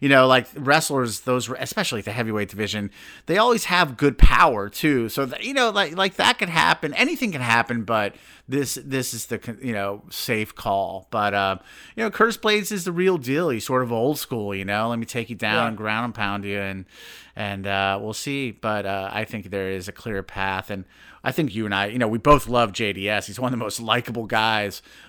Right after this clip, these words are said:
Speaker 1: but he's clearly, I think, more in the downswing of things. So
Speaker 2: Right.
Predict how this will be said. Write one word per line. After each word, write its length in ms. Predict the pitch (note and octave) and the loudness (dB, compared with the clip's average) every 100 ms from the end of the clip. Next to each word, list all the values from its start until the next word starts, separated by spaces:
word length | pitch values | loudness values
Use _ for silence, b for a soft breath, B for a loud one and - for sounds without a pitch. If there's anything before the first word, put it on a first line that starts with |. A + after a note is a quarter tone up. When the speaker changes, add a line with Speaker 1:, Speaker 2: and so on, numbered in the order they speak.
| _ | _
Speaker 1:
but 280 | B2 A#2 A#2 | -2 0 0
he's 340 | B2 A#2+ G2+ | -2 -6 -8
clearly, 640 | - - - A#2 G#2 G2 G2 | -16 -12 -6 -4 -4 -6 -6
I 140 | G2 | -8
think, 280 | - G#2+ F#2+ | -8 -12 -10
more 220 | G#2 G2 | -10 -8
in 60 | F#2+ | -8
the 100 | F#2 | -8
downswing 840 | G#2 F#2 F#2 F#2 - F2 F2 F2 | -6 -6 -6 -10 -12 -12 -12 -14
of 140 | F#2 | -18
things. 400 | - F2+ F2+ G2 | -16 -16 -14 -16
So 380 | - F2+ F2+ F#2 _ _ | -14 -14 -14 -16 _ _
Speaker 2:
Right. 400 | - D#3 C#3+ | -6 -4 -6